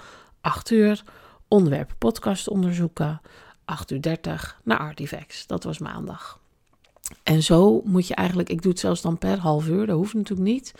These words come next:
Maar ga eens elk uur van die dag opschrijven. Kijk, als je,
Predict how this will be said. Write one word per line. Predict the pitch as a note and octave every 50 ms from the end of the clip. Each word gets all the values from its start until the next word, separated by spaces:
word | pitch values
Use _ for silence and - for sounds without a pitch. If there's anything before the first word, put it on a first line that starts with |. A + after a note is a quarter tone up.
| - - - - - - - -
Maar | G#3 D#3+
ga | - - B3+ C#4+ D4+
eens | D#4 G#3 - - -
elk | - A3+ B3+ C4+ C4+ B3+ - -
uur | - A#3+ A#3+ B3+ C4
van | A#3 - A#3 A#3 A3
die | A3 G3 E3
dag | G3 G3 G#3 -
opschrijven. | - - G3 - - - - F#3 F#3 F3+ F3+ F3 F3
Kijk, | - F#3 G3+ G3+ -
als | - F#3 E3+ -
je, | F#3 E3+ E3 E3